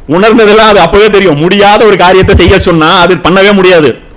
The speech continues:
அலிக்கு எது முடியாதுங்கிறது தெரியும். நிறைவேற்றவே முடியாத ஒரு கோரிக்கை வச்சுக்கிட்டு நீ நிறைவேத்து, நான் வந்துடுறேங்கிறது, அதை மாதிரி பண்ணி அதை கேம் பண்றது. அதான் சொல்றேன்ல, அல்லாஹ் வந்து எல்லாம் வெளிப்படுத்துவான்.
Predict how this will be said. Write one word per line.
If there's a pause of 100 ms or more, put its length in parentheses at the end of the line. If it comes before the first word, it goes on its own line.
(340)
அலிக்கு
எது
முடியாதுங்கிறது
தெரியும்.
நிறைவேற்றவே
முடியாத
ஒரு
கோரிக்கை
வச்சுக்கிட்டு (140)
நீ
நிறைவேத்து,
நான்
வந்துடுறேங்கிறது, (520)
அதை
மாதிரி
பண்ணி
அதை
கேம்
பண்றது.
அதான்
சொல்றேன்ல,
அல்லாஹ்
வந்து
எல்லாம்
வெளிப்படுத்துவான்.